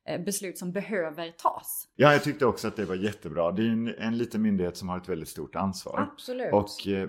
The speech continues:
Speaker 2: det är allvarliga frågor och det går inte alltid spikrakt åt rätt håll.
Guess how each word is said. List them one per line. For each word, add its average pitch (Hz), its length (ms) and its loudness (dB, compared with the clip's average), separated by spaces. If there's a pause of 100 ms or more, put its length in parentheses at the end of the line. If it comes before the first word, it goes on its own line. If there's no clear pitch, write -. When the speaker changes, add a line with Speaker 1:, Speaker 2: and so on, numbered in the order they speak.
(120)
Speaker 2:
det 127 160 0
är 135 40 2
allvarliga 87 460 -2
frågor 87 720 -4
och 90 200 -10
det 92 160 -4
går 87 220 -4
inte 85 200 -6
alltid 71 280 -8
spikrakt 67 540 -12
åt 73 120 -14
rätt 67 180 -14
håll. 104 300 -4